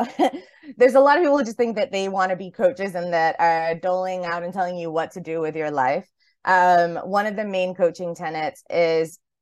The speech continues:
you trust your client to know. So it is all about asking the right questions, holding a safe, non-judgmental space, right? Um, the, uh, acronym that my coach used to use was yak, which is you always know.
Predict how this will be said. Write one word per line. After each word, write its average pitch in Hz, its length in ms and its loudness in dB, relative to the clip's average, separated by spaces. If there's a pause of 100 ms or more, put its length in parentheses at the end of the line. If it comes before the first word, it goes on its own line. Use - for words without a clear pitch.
(200)
you 180 600 -2
trust - 460 -2
your 190 100 -6
client 160 480 -6
to 175 80 -10
know. - 300 -8 (140)
So 190 260 0
it 180 140 2
is 175 240 4
all 165 500 2
about 156 680 -2 (380)
asking 170 440 -2
the 165 100 -2
right 156 220 2
questions, 151 760 -6
holding 170 760 2
a 165 80 -4
safe, 156 460 -6
non-judgmental 156 880 -6
space, 143 440 -8
right? 147 280 -4
Um, 147 300 -4 (400)
the, 156 440 -4
uh, 151 260 0
acronym 170 680 -2 (100)
that 160 280 2
my 185 460 0
coach 170 340 0
used 160 220 -14
to 165 60 -10
use 151 460 -6
was 147 220 -4
yak, 147 540 -2
which - 180 -14
is 156 220 -6
you 175 260 -6
always 165 500 2
know. 160 460 -2